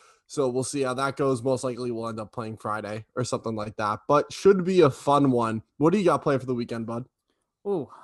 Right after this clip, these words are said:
Speaker 2: um, well, Red Sox playing the White Sox this weekend, so pretty big series
Speaker 1: Ooh.
Speaker 2: there.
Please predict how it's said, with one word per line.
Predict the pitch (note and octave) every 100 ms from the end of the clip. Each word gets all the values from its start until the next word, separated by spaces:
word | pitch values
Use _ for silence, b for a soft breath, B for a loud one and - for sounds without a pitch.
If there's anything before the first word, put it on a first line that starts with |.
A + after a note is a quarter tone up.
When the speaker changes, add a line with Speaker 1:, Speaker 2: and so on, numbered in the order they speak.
| -
Speaker 2:
um, | D#3 F3+ F#3 F#3 E3+ C3+
well, | D#3 D3
Red | D#3+ F3+
Sox | C4 -
playing | B3+ A3
the | F3
White | G#3 G#3+
Sox | F#3+ -
this | D3 -
weekend, | C#3 B2 C3+ B2+
so | C3
pretty | - D#3+
big | D3+ C#3+
series | A#2 B2+ C#3 B2+ A#2
Speaker 1:
Ooh. | A#2+
Speaker 2:
there. | F3 F3+ F3+ F3+